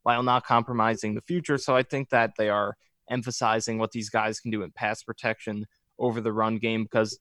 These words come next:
you know, they missed out on Glasgow and Conklin. They couldn't get Joe Thuney, so they couldn't get those. And, you know, I don't think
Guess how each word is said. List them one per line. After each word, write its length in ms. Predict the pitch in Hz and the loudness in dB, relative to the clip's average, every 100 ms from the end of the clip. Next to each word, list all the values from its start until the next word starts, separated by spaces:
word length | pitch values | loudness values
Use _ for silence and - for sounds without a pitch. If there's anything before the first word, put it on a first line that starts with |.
| - | 0
you 80 | 165 | 4
know, 60 | |
they 120 | 139 | 4
missed 280 | 123 123 - | 4 2 2
out 180 | 120 120 | 2 4
on 80 | 117 | 2
Glasgow 680 | 110 107 110 - 110 107 107 | 2 2 0 0 2 2 2
and 120 | 117 | -2
Conklin. 640 | - 101 107 110 110 110 - _ _ | -2 -2 -2 -4 -4 -6 -10 _ _
They 100 | 117 | -4
couldn't 240 | - 135 131 | 2 2 6
get 180 | 131 | 4
Joe 160 | 120 123 | 4 2
Thuney, 400 | 117 117 110 110 | 0 -2 -2 -2
so 140 | - | 0
they 60 | 127 | 0
couldn't 200 | 185 185 | 2 2
get 160 | 170 151 | 2 4
those. 280 | 131 123 - _ - | 2 0 -6 _ 0
And, 140 | 208 | 4
you 60 | 165 | 6
know, 220 | 123 120 - _ | 6 4 -4 _
I 80 | 113 | 0
don't 120 | 120 | 0
think 200 | 117 104 | 0 -4